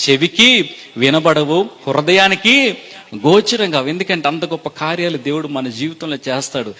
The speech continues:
ఈ రాత్రికాల సమయంలో నా సాక్ష్యాన్ని మీతో ఎందుకు పంచుకోవాలనుకున్నానంటే ఈ సాక్ష్యం ద్వారా మీలో కొంతమంది అన్న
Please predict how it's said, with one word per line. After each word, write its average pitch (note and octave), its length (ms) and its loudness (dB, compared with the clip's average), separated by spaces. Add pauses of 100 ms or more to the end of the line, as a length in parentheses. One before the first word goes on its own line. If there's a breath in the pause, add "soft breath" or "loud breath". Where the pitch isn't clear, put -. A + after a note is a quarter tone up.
(200 loud breath)
ఈ C3 40 -2
రాత్రికాల F3 540 0
సమయంలో D3+ 380 -6
నా C#3 140 -4
సాక్ష్యాన్ని D#3+ 600 -6
మీతో D3 240 -6
ఎందుకు C#3+ 240 -6
పంచుకోవాలనుకున్నానంటే C3 1200 -6 (300 loud breath)
ఈ F3+ 120 -4
సాక్ష్యం F3 460 -4
ద్వారా D#3 220 -4
మీలో D#3+ 260 -4
కొంతమంది E3+ 640 -8
అన్న C#3+ 260 -2